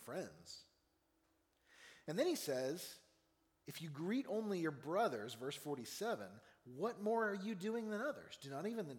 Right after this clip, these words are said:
Gentiles do the same? If you greet only your brothers,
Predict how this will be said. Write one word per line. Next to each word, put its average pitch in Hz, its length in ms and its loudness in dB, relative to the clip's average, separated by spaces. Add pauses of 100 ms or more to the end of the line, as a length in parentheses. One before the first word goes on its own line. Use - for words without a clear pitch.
Gentiles 202 760 -2
do 226 160 -2
the 247 80 -6
same? - 180 -4 (1300)
If - 120 -14
you 131 140 -10
greet 208 540 2
only 233 320 4
your 226 80 4
brothers, 120 760 2